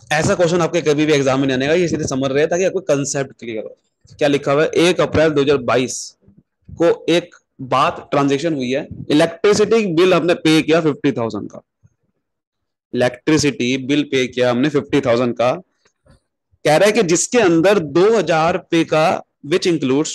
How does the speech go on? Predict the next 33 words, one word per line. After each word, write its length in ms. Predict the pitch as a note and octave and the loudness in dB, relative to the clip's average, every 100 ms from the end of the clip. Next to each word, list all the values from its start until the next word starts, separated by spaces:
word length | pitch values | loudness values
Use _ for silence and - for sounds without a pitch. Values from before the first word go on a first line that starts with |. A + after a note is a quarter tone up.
| - | -2
two 120 | G#3 G3+ | 0 2
thousand 460 | C#3+ C#3 D#3+ C#3+ | 0 2 2 0
due 200 | C#3 C#3+ C#3 | 2 2 2
of 180 | D3 D#3+ - _ _ D#3+ | 2 0 -6 _ _ -6
thirty 320 | D3+ - G#3+ | -6 -4 -4
first 360 | - G3+ G#3 D#3 | -2 -2 -2 -4
March 240 | C#3+ E3 E3+ | -6 -8 -6
twenty 400 | D3 C#3+ D3 G3 G3+ | -8 -8 -8 -10 -8
twenty 400 | C#3+ C3 B2+ E3+ C3 | -6 -6 -6 -8 -4
one। 200 | G#3 D3+ - _ _ _ _ _ _ _ _ _ _ | -4 -6 -8 _ _ _ _ _ _ _ _ _ _
हमने 380 | C#3 D#3 A3 A#3 | -6 -4 -2 2
एक 220 | A3+ A3 | 2 0
अप्रैल 200 | G3+ A3+ | 0 2
दो 80 | G3 | 2
हज़ार 140 | G#3 F3 | 0 0
बाईस 280 | D#3 F#3 | 0 0
को 100 | - | 0
electricity 440 | G3+ D#3+ - E3+ F#3 | -2 -2 -4 -2 0
का 100 | F3+ | 2
बिल 180 | F3+ G#3 | 0 -2
पचास 280 | D#3+ E3 E3+ | -2 0 0
हजार 200 | D#3+ D3+ | 0 -4
का 100 | F#3 | -6
पे 240 | - D3+ | -4 -6
किया 240 | D#3+ D3+ C#3+ | -4 -2 0
है, 200 | D3 F#3 - _ _ _ _ _ _ _ _ _ _ _ _ - _ | -2 -4 -10 _ _ _ _ _ _ _ _ _ _ _ _ -20 _
जिसके 320 | F3+ - - C#4+ | -20 -16 -8 -4
अंदर 400 | G#3+ F3+ F3+ G#3 | -4 -2 0 0
दो 260 | E3 F#3 A3+ | 0 2 2
हज़ार 300 | E3+ E3+ F3 | 2 -2 -2
रुपए 180 | F3 F3+ | -6 -6
का 120 | G#3+ - _ _ _ _ _ _ _ _ | -6 -8 _ _ _ _ _ _ _ _
bill 320 | C#3 F3+ A#3 | -4 0 0